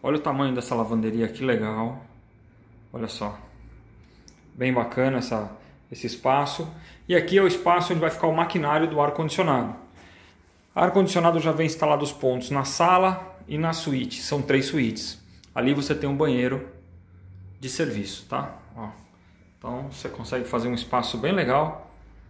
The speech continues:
nesta lavanderia aqui. E usar ainda essa parede também pra colocar armário.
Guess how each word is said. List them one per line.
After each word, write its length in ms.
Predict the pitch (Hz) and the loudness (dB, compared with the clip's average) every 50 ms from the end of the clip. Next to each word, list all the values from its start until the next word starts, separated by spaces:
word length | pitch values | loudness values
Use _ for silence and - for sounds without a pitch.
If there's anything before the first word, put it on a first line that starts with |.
| - _ - - | -20 _ -16 -10
nesta 260 | 123 127 123 - 139 | -8 -8 -2 0 2
lavanderia 540 | 139 139 127 131 131 135 139 127 127 127 135 | 2 4 4 2 2 2 0 0 2 -2 -2
aqui. 360 | 135 135 - - 98 92 92 - - - - - - - | -2 -4 -10 -10 -10 -10 -12 -16 -20 -20 -20 -20 -16 -8
E 120 | 117 117 | -4 -4
usar 160 | 117 107 117 | 0 2 2
ainda 160 | 123 131 123 | 2 4 2
essa 160 | 123 123 - 131 | 2 0 0 -2
parede 560 | - 160 156 139 120 123 135 135 135 - - - - - - - - - - - - | 2 2 2 4 4 2 2 2 0 -6 -10 -14 -18 -20 -20 -20 -20 -20 -20 -20 -14
também 220 | - 139 120 120 123 | -10 -8 -6 -6 -6
pra 100 | 127 127 | -6 -6
colocar 340 | - - 131 120 - 127 | -6 -6 -6 -4 -4 -4
armário. 360 | 156 180 156 120 110 110 - | -4 -2 -4 -4 -4 -6 -6